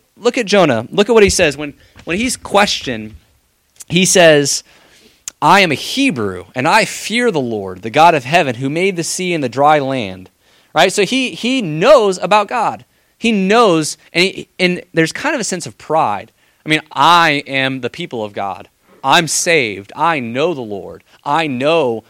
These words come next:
good theology." I mean, Jonah knows all the right things to say. When he shows up, you, you interview Jonah, you're like, "Man, this guy's got his act together. He knows theology back and forth. He knows it really well." But here's the irony. When you look at his life, his life is in stark contrast to what he says he believes.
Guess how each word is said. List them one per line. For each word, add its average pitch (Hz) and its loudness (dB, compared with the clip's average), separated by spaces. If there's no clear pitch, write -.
good 139 -2
theology." 113 -2
I 117 -12
mean, 143 -8
Jonah 196 -4
knows 180 -2
all 190 6
the 185 0
right 185 4
things 170 -6
to 147 -12
say. 117 -6
When 135 -6
he 165 0
shows 160 -2
up, 180 0
you, 170 -8
you 151 -6
interview 165 -4
Jonah, 151 -4
you're 156 -8
like, 110 -12
"Man, 185 -8
this 175 -10
guy's 123 -8
got 151 -4
his 147 -6
act 156 -6
together. - -6
He 220 0
knows 156 4
theology 160 2
back 151 0
and 190 -4
forth. 208 -4
He 208 -4
knows 190 2
it 170 -4
really 185 2
well." 165 2
But 131 -8
here's 214 -2
the 170 -4
irony. 139 -4
When 131 -2
you 147 2
look 180 0
at 180 2
his 117 -2
life, 113 0
his 123 -6
life 123 0
is 110 -8
in 95 -10
stark 127 -6
contrast 117 -8
to 101 -10
what 101 -6
he 104 -10
says 104 -6
he 107 -10
believes. 95 -14